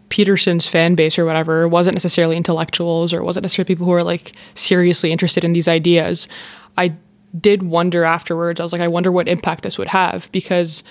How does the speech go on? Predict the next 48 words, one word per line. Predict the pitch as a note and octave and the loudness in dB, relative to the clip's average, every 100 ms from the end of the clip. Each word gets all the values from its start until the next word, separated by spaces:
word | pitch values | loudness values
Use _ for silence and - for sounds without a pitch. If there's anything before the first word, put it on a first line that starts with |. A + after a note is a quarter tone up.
| - - - | -20 -18 0
Zizek | G3 F#3 F#3 - | 2 4 2 2
obviously | F#3 F#3 E3+ F#3 E3+ E3 D#3 _ _ - | 2 2 0 2 0 0 -4 _ _ -14
sort | E3+ | -12
of, | |
like, | F3 - | -10 -4
owned | E3+ F3+ F3 | 0 0 0
Peterson | - F3+ F3 - F3 | -4 -4 -4 -2 0
multiple | F#3 F3+ - E3+ | 0 -2 -6 -4
times. | F#3 F3 E3 F3 - - - - - | 0 0 0 -6 -10 -16 -20 -20 -6
Um, | E3+ F3 E3+ E3 F3+ - - | -2 0 0 -2 -6 -12 -8
but | F3+ F#3+ | 0 2
then | F#3+ F#3 | 2 2
reading | F#3+ F#3+ F#3 | 4 4 2
through | - F#3+ | 0 0
some | - F#3+ | 2 0
of | |
the | E3+ | 0
stuff, | - F#3 F#3 F3+ | 0 0 2 2
I | |
was | F3 F3 | 0 0
like, | E3+ | 2
a | |
lot | F3 | 2
of | |
people | F#3 F3 | 2 0
were | F3 | 0
like, | E3+ | 0
"I | E3 | 0
didn't | F3 | 0
know | F3 | 0
what | E3+ E3+ | 0 -2
the | |
hell | D#3+ E3+ | -2 -4
Zizek | E3 E3+ | -2 -4
was | E3 | -4
talking | - F3+ F3 | -2 0 -2
about." | E3+ E3+ - - - - - - | -4 -2 -4 -6 -20 -20 -18 -4
Um, | E3 E3 F3+ - - | 0 0 -2 -6 -2
I | F#3+ | 2
mean, | G#3 G3+ - - - - | 4 2 -2 -12 -12 -4
there | F#3+ G#3 | 2 2
was | G#3 | 4
a | G#3 | 4
mixed | G#3 A3+ G3+ | 4 2 0
response. | - - F3 A#3 D#4+ - | 0 2 2 2 2 -2
I | E3 | -2
think | F#3+ F#3 - | -2 -2 -2
a, | - | -6